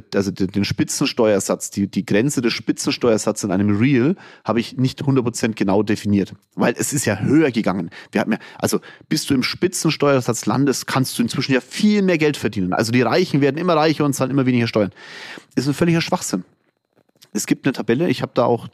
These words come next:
ein anderes Reel dazu gemacht, ich weiß gar nicht, ob das schon drin ist. Und zwar sagt die, der Spitzensteuersatz ist die letzten Jahre, also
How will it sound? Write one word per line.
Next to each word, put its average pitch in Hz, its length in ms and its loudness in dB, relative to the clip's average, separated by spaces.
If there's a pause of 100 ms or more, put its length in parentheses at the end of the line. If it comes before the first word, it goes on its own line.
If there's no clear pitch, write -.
ein 117 100 2
anderes 127 340 0
Reel 117 120 2
dazu 110 240 0
gemacht, 110 320 0
ich - 240 -6
weiß 113 180 2
gar 123 80 2
nicht, 113 60 2
ob 107 60 -8
das 113 100 -2
schon 104 160 0
drin 135 160 2
ist. - 180 -2 (1080)
Und 123 100 2
zwar 151 200 2
sagt 156 300 -2
die, 165 180 4 (540)
der 117 60 4
Spitzensteuersatz 156 920 0
ist - 220 -8
die 127 40 -6
letzten 135 380 0
Jahre, 131 480 2 (420)
also 98 240 0